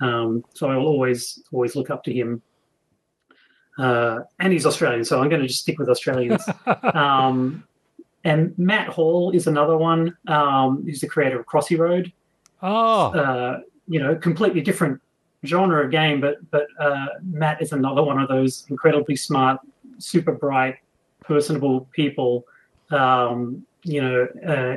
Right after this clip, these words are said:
Speaker 1: and I think he's just very clever and, again, very,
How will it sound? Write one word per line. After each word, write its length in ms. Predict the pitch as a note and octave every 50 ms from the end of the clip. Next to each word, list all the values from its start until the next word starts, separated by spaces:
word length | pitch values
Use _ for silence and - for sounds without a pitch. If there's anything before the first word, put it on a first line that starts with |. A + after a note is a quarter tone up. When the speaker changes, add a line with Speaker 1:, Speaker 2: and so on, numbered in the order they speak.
| - D#3+
Speaker 1:
and 120 | D3 C#3
I 80 | C#3 C3+
think 220 | - - D#3 -
he's 140 | D3 C3 -
just 220 | - B2 A#2+ C3
very 220 | B2+ C3+ C3 B2+ B2+
clever 500 | - - D3 B2+ B2 A#2+ A#2 A2+ A#2+ B2 - _ _ _ _
and, 300 | B2+ B2 B2 A#2+ A#2+ B2 -
again, 500 | C#3+ B2+ A2 - D3 C#3+ C#3 C3 B2 A#2+
very, 480 | A#2+ C#3 C3+ C3 C3 B2+ B2+ B2 A#2